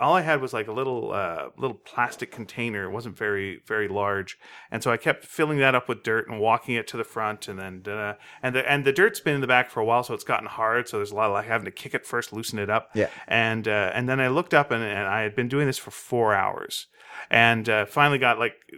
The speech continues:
Speaker 1: to the point where I could drag the bag to the front and then dump it, uh, in, in, in, in the, uh, the thing. And I got so obsessed with doing it, I'm like, "I'm gonna do it."
Speaker 2: Yeah.
Speaker 1: And the cat's watching me and just like, "Let me out, you son of a bitch."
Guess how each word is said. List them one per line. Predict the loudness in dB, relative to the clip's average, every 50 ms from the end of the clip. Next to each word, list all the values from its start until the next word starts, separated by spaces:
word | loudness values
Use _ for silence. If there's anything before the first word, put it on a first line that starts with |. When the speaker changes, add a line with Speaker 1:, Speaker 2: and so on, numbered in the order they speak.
| -14
Speaker 1:
to | -8 -8
the | -6 -4
point | -2 -2 0
where | 0
I | -2
could | -2 -6 -8
drag | -8 -2 2 4 4 4 4 0
the | -2 0
bag | 2 2 2 2 0 -2
to | -6 -10
the | -10 -10
front | -6 -4 -2 0 0 0 -2 -8 _ -20 -20 -20 -14 -10
and | -8 -6 -6
then | -8 -10 -12 -18 _ _
dump | -2 -2 -2 0 -2
it, | -4 -4 -4 -6 _ _ _ -4
uh, | -2 0 0 0 0 -2 -4
in, | -6 -8 -8 -6 -6
in, | -6 -6 -4 -4
in, | -6 -6 -4 -4 -2 -2 -2 -2 -4 -4 -6 -6 -6 -6
in | -6 -6 -6 -6 -6 -6
the, | -6 -6 -4 -4 -4 -4 -4
uh, | -4
the | -6 -6
thing. | -4 -2 -4 -4 -4 -2
And | 2 2
I | 4
got | 4 2 0 2
so | 4 4 4
obsessed | 4 2 -2 0 2 2 2 2 0 -6
with | -6 -2
doing | 0 0 0 0
it, | 0
I'm | -2 -2 -4
like, | -4 -4
"I'm | -4 -4 -2
gonna | 0 0 0 0
do | -2 -2 -2 0 0 0
it." | -2 -4 -8 _ -20 -4 0
Speaker 2:
Yeah. | 0 2 2
Speaker 1:
And | 2 0
the | -2
cat's | -2 2 4 4 4 4 0
watching | 0 4 4 4 4 2 -2
me | -4 -4 -4
and | -4
just | -6 -4 -2
like, | -2 -2 0
"Let | 0 2 2 2 2
me | 2 2 4
out, | 4 4 2 2
you | -2 -4
son | -2 -2 -2 -2 -2
of | -2
a | -2 -4
bitch." | -2 -2 -2 -2 -2